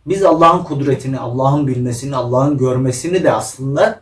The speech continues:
bu eşitlik ve adalet arasındaki benzetmeler gibi düşünüyoruz.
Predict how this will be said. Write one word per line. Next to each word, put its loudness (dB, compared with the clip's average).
bu -2
eşitlik -2
ve 0
adalet 2
arasındaki -2
benzetmeler 2
gibi -4
düşünüyoruz. -20